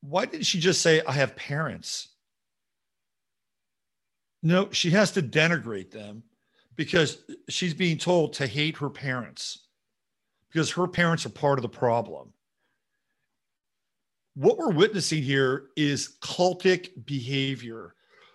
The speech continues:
This is cultic behavior. This is one of the largest cults in the entire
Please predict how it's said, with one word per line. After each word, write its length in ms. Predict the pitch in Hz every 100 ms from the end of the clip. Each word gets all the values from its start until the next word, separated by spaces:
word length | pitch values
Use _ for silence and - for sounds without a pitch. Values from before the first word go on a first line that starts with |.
| _ _
This 220 | 170 -
is 140 | 214 -
cultic 580 | - 185 180 180 180 -
behavior. 640 | 127 127 127 - 95 73 _ _ _ _ _ _ _ _ _ _ _ -
This 240 | 180 -
is 240 | 196 165
one 180 | 147 170
of 60 | 147
the 80 | 131
largest 640 | 117 156 196 160 175 -
cults 440 | - 156 - - -
in 80 | 131
the 120 | 123
entire 560 | 120 - 139 139 143